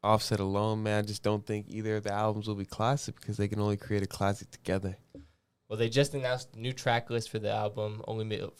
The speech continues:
Speaker 2: built for Infinity Links.
Speaker 1: Quavo and Takeoff, yep.
Speaker 2: And, you know, the features are confirmed to be Mustard, N B A Youngboy, Young Thug, Gunna, Birdman, Summer Walker, and Gucci Mane.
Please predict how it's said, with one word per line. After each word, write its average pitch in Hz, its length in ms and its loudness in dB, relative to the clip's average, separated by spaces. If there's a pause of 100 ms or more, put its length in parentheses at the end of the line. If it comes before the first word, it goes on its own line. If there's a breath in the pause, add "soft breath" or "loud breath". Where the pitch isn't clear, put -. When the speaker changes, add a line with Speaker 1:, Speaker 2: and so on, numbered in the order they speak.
Speaker 2:
built 123 180 4
for 117 140 2
Infinity 110 400 0
Links. 113 280 -2
Speaker 1:
Quavo 104 300 6
and 107 100 4
Takeoff, 101 520 -2
yep. 117 220 -2 (120)
Speaker 2:
And, 107 640 2
you 120 140 -6
know, 110 100 0
the 110 100 -8
features 131 420 -2
are 113 120 2
confirmed 117 480 -6
to - 80 -12
be 110 160 -4
Mustard, 147 680 0 (240)
N 131 160 -2
B 143 140 4
A 139 80 6
Youngboy, 117 600 4 (100)
Young 135 280 6
Thug, 107 460 2 (180)
Gunna, 120 460 6 (260)
Birdman, 127 540 2
Summer 135 340 -2
Walker, 127 400 4
and 98 140 -6
Gucci 120 340 -6
Mane. 98 160 -14